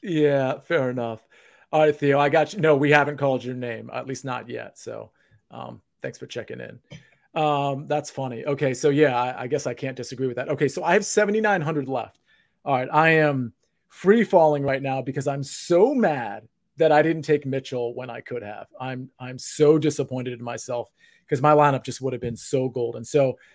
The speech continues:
I'm actually looking, I'm trying to pull up that <clears throat> seventy-nine hundred dollar range right now. And Fleetwood actually, yeah, he didn't rate out super well for me.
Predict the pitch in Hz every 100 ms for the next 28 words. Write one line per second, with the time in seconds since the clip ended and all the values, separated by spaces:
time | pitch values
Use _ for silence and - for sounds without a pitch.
0 | _ 147 151 170 185 147 156 160 156 135
1 | 135 131 165 143 - 143 135 131 - _
2 | _ _ _ _ _ _ 135 131 - _
3 | 180 156 127 - 156 147 135 127 131 123
4 | 127 120 120 127 123 123 110 117 120 135
5 | 156 151 147 147 139 - _ _ _ _
6 | _ _ _ _ _ _ _ _ 139 127
7 | 123 120 120 120 120 117 - _ _ -
8 | 277 285 127 131 - 123 120 110 - _
9 | _ _ _ _ _ _ - - 104 131
10 | 147 127 120 110 - - - - - 57
11 | 55 52 50 - 55 53 55 -